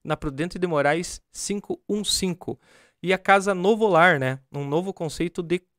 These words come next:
consultoria imobiliária. Aluguel, van-, venda e financiamento pelo programa Casa Verde e Amarela da Caixa. Além disso, tem o serviço de obras, reformas.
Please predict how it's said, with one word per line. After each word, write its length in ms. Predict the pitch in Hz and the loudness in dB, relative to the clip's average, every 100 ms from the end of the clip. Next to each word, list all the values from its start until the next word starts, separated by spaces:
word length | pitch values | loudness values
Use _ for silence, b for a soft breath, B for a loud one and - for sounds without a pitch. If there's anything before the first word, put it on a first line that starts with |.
| _ | _
consultoria 680 | - 208 - 208 180 160 180 | -4 -4 -4 -4 -2 0 -2
imobiliária. 680 | 196 196 190 151 139 117 107 _ _ _ | -2 -2 2 6 6 4 -4 _ _ _
Aluguel, 580 | 156 175 180 156 165 196 | 0 2 2 4 4 4
van-, 300 | 156 147 170 _ - | 2 2 2 _ -12
venda 360 | 123 151 214 220 | 0 2 4 0
e 60 | |
financiamento 760 | - 170 156 - 151 151 180 202 | 0 -2 -2 -2 -2 -2 -4 -2
pelo 240 | 165 160 | -2 0
programa 460 | 165 156 151 175 165 | -2 0 0 0 0
Casa 340 | 165 185 214 | 2 2 2
Verde 480 | 160 147 170 214 240 _ _ - | 2 2 2 -4 -10 _ _ -2
e 100 | 180 | 0
Amarela 420 | 185 165 156 175 | 2 4 4 4
da 140 | 175 | 0
Caixa. 540 | 208 - 147 135 - - _ _ _ - | -2 4 4 4 -6 -14 _ _ _ -6
Além 360 | 139 139 147 175 | 0 2 0 -2
disso, 340 | 143 190 - | -4 -6 -6
tem 240 | 220 170 190 | -4 -4 -2
o 20 | |
serviço 520 | - 170 147 175 190 | 0 0 0 -8 -4
de 120 | 180 | 0
obras, 520 | 143 120 135 190 240 | 4 6 6 6 -2
reformas. 760 | - 180 - 135 165 302 285 | -2 -4 2 4 4 0 -10